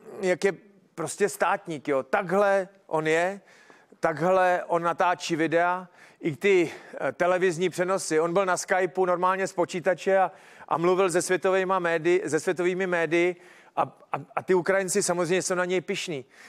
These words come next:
Ta, ta tvrdost, ta hrdost, ta, to odhodlání Ukrajinců je samozřejmě dáno tím, že v jejich čele stojí on, Volodymyr Zelenský. A budeme se věnovat ještě dalším. To je strašně důležitý.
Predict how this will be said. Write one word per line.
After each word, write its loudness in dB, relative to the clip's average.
Ta, 2
ta 0
tvrdost, 0
ta 2
hrdost, 0
ta, 0
to 0
odhodlání 2
Ukrajinců -2
je 0
samozřejmě 0
dáno 0
tím, -2
že -2
v 0
jejich 2
čele 2
stojí 0
on, 0
Volodymyr 2
Zelenský. 2
A 4
budeme 2
se 2
věnovat 2
ještě -2
dalším. 0
To 2
je 2
strašně -2
důležitý. 0